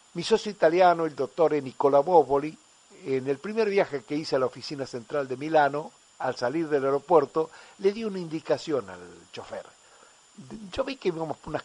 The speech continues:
calles raras, ahí de pronto el coche se detuvo, me hicieron bajar y levantar la vista. Y ahí estaba la placa, Strada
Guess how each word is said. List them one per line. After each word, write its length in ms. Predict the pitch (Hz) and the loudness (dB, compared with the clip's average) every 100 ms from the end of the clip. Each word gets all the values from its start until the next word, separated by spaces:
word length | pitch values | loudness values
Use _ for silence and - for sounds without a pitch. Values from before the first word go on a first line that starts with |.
| - | -8
calles 300 | 123 135 131 | -8 -8 0
raras, 420 | 208 208 170 151 | 6 8 8 2
ahí 160 | 165 196 | -2 0
de 120 | 165 | -2
pronto 320 | 180 185 175 | 0 0 -2
el 60 | - | 0
coche 260 | 165 147 | -2 -4
se 140 | 127 139 | -2 -2
detuvo, 480 | 139 - 214 202 | -2 -4 -2 -2
me 160 | 202 135 | -2 -8
hicieron 380 | 117 156 143 131 | -6 -4 -4 -2
bajar 420 | 127 - 208 208 _ - | -2 0 0 -2 _ -6
y 80 | |
levantar 420 | 147 139 123 151 127 | 0 0 2 0 0
la 120 | 120 | -2
vista. 400 | 113 - - - _ _ _ _ _ - | -6 -16 -20 -20 _ _ _ _ _ 0
Y 80 | 160 | 4
ahí 240 | 202 208 | 6 4
estaba 320 | 151 160 147 | 4 6 6
la 100 | 123 | 4
placa, 460 | - 113 95 - - _ _ | 0 -6 -8 -10 -20 _ _
Strada 800 | - - - 180 180 190 185 170 | -10 -10 -4 4 6 8 6 0